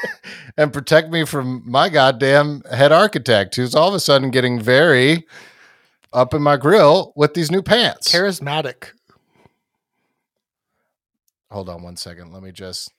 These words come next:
Speaker 1: hey-ya! There go your pants. Quick little fireball to the crotch.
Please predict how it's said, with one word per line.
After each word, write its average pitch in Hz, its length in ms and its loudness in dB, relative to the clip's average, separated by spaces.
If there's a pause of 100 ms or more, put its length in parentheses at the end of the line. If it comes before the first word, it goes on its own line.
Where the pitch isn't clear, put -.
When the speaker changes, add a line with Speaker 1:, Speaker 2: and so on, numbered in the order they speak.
(220)
Speaker 1:
hey-ya! 196 360 -2 (1900)
There 90 160 -8
go 90 160 -6
your 90 160 -8
pants. - 640 -4 (400)
Quick 98 240 -8
little 92 180 -4
fireball 98 600 0
to 98 80 -10
the 95 120 -12
crotch. - 640 0